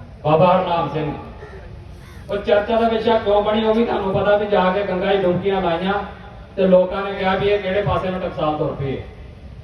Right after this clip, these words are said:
ਉੱਥੇ ਦੋ ਤਰ੍ਹਾਂ ਦੇ ਲੋਕ ਸਾਹਮਣੇ ਆਏ। ਇੱਕ ਤੇ ਉਹ ਜਿਨ੍ਹਾਂ ਨੇ ਕਿਹਾ ਵੀ ਇਹ ਬ੍ਰਾਹਮਣਵਾਦੀ ਸੋਚ ਆ, ਏਦਾਂ ਨਹੀਂ ਸੀ ਕਰਨਾ ਚਾਹੀਦਾ ਟਕਸਾਲ ਦੇ ਮੌਕੇ ਨੂੰ।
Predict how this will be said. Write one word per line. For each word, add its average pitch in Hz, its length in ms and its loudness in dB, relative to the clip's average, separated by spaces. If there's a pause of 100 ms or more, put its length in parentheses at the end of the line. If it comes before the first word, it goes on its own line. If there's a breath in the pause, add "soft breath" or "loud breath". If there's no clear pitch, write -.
(260)
ਉੱਥੇ 214 300 4
ਦੋ 214 240 0
ਤਰ੍ਹਾਂ 220 180 2
ਦੇ 226 160 0
ਲੋਕ 214 220 0
ਸਾਹਮਣੇ 196 400 -2
ਆਏ। 127 100 -2 (800)
ਇੱਕ 202 220 2
ਤੇ 226 200 4
ਉਹ 226 200 8
ਜਿਨ੍ਹਾਂ 220 280 0
ਨੇ 226 100 0
ਕਿਹਾ 202 280 2 (100)
ਵੀ 240 60 -2
ਇਹ 214 220 -2
ਬ੍ਰਾਹਮਣਵਾਦੀ 196 720 0
ਸੋਚ 180 340 2
ਆ, 214 140 2 (540)
ਏਦਾਂ 202 340 2
ਨਹੀਂ 220 220 0
ਸੀ 240 120 2
ਕਰਨਾ 202 300 2
ਚਾਹੀਦਾ 196 320 2
ਟਕਸਾਲ 180 440 0
ਦੇ 185 80 0
ਮੌਕੇ 165 300 0
ਨੂੰ। - 100 -6